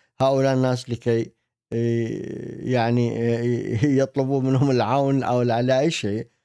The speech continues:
بدأ، وأيضًا ها-، البلدان الأخرى لا يمكن أن تغزو منطقة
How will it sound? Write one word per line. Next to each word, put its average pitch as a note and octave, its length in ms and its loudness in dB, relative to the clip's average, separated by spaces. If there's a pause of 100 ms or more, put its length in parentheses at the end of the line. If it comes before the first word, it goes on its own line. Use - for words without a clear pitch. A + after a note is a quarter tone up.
(180)
بدأ، D#3+ 300 0
وأيضًا E3+ 600 2
ها-، D3 480 0
البلدان C#3+ 560 0
الأخرى C#3 420 0
لا D3 160 2
يمكن D3 280 -2
أن B2 160 -2
تغزو A#2+ 520 -2 (360)
منطقة B2 680 0